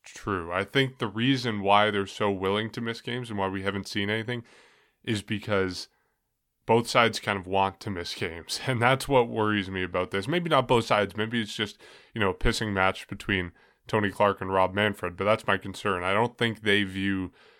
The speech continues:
the cons as outweighing the pros of missing games. I think they view that as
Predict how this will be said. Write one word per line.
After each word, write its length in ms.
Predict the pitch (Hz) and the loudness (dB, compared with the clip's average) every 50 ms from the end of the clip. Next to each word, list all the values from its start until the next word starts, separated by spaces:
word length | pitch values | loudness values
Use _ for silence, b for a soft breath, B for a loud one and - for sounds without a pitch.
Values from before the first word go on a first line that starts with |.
| b b - | b b -8
the 80 | 110 | -8
cons 440 | 98 - - 101 101 101 101 104 98 | -6 0 4 6 6 8 6 4 2
as 140 | 98 92 98 | -2 -2 0
outweighing 420 | 98 95 87 95 95 95 95 95 | -2 -2 0 -2 -2 -2 -2 -4
the 60 | 90 87 | -6 -8
pros 380 | - - 104 98 95 92 87 | -4 0 0 0 0 0 -4
of 80 | 92 90 | -6 -6
missing 320 | 90 92 90 - 95 95 | -6 -8 -8 -8 -8 -6
games. 320 | 92 95 95 92 90 92 101 | -4 -2 -4 -4 -2 0 0
I 100 | 101 120 | 0 2
think 240 | 120 151 135 113 | 2 0 0 2
they 140 | 104 110 117 | 2 2 2
view 260 | 120 107 107 113 117 | 2 0 0 0 2
that 220 | 117 110 104 101 101 | 4 4 4 6 6
as 280 | 101 101 98 92 - | 4 4 2 0 -4